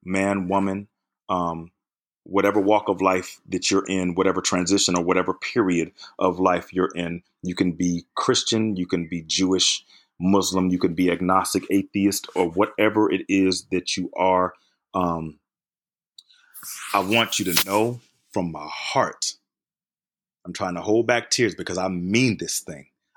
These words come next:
I mean this thing, and I'm willing to die for it. Listener and Sylvester, you are good enough.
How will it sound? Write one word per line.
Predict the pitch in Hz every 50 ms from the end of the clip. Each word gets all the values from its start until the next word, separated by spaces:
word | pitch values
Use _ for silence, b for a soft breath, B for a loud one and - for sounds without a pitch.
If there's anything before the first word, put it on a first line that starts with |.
| _ -
I | 113 120 113
mean | 101 98 104 110 113 110 107
this | 110 110 -
thing, | - 117 104 98
and | 95
I'm | 90 90 90
willing | 95 101 107 101 92
to | - 92 80 76 _ -
die | - 98 101 104 98 - -
for | 87 80 76 73
it. | - _ _ _ _ _ _ _ _ _ _ _ _ _ _ _ _ _ _ _ _ _ _ _ _ _ _ _ _ _ _ _ _
Listener | - 98 110 120 117 - 147 139 143 147 156 151 _ _ _ _ _ _ _ _ _ _ _ _ _ _ _ _ _ -
and | 104 104 107 107
Sylvester, | - - 101 92 107 107 107 - - - 127 127 131 _ _ _ _ _ _ _ _ _ _ _ _ _ _ _
you | - 107 110 95 87
are | 78 78 73 _ _ 80 80 -
good | - 110 123 135
enough. | 151 143 143 151 151 143 - - - -